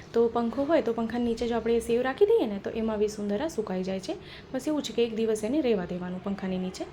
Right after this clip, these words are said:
તો આપ અહીં જોઈ શકો છો ખૂબ સુંદર સેવ પડી ગઈ છે. તો આવી રીતે બધી સેવ આપણે પાડી લઈએ. તો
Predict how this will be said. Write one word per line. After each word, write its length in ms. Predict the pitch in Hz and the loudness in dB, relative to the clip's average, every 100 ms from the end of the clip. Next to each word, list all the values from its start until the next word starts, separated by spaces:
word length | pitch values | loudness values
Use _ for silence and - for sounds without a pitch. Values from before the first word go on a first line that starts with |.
| - - - - | -14 -18 -18 -10
તો 80 | - | -4
આપ 120 | 202 202 | -2 0
અહીં 120 | 196 | 4
જોઈ 140 | 202 202 | 4 4
શકો 220 | 220 311 | 0 -4
છો 120 | 359 - | -4 0
ખૂબ 160 | 208 - | -2 0
સુંદર 260 | 202 196 196 - - | -2 -2 -4 -8 -2
સેવ 140 | 214 208 | 0 2
પડી 200 | 202 208 | 2 4
ગઈ 120 | 208 208 | 4 2
છે. 80 | 285 359 - - - - - | 0 -8 -12 -20 -20 -18 -6
તો 80 | 214 | -2
આવી 240 | 214 277 | 0 2
રીતે 140 | 233 208 | 0 0
બધી 240 | 202 208 208 | 0 0 0
સેવ 180 | 202 | 0
આપણે 220 | 196 202 190 | -2 -4 -4
પાડી 220 | 190 190 | -4 -2
લઈએ. 140 | 214 339 - | -2 -4 -12
તો 40 | - | -12